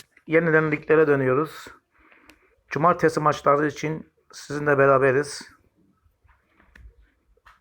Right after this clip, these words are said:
Ben her zaman için şöyle bir şey düşünürüm. Hiçbir zaman gözde olan maçları düşünmem.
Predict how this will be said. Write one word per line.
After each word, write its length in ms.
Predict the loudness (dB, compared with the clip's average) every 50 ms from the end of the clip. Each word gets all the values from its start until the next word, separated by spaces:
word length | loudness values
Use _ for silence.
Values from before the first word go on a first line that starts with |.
| _ _ _ _ _ _ _ _ _ _ _ _ -20 _ _
Ben 280 | -6 0 2 2 2 4
her 180 | 4 4 4 2
zaman 300 | 2 0 0 0 -2 -4
için 420 | -6 -8 -8 -8 -8 -10 -14 -18 _ _ _ _ _ _ _ _ -20 _ -20 -20
şöyle 340 | -16 -4 -2 2 2 2 2
bir 60 | 0
şey 200 | 0 -2 -2 -2
düşünürüm. 400 | -2 -6 -8 -8 -6 -6 -6 -6
Hiçbir 360 | -8 -10 -12 -6 -2 0 0 2
zaman 460 | 2 0 2 2 2 0 -2 -6 -10 -12 -12 -8
gözde 500 | 0 2 4 4 4 2 0 0 0 2
olan 340 | 2 2 2 4 4 2 2
maçları 640 | 2 0 0 0 -2 -2 -2 0 0 0 -2 -4 -4
düşünmem. 560 | -8 -6 -6 -6 -4 -4 -6 -6 -8 -10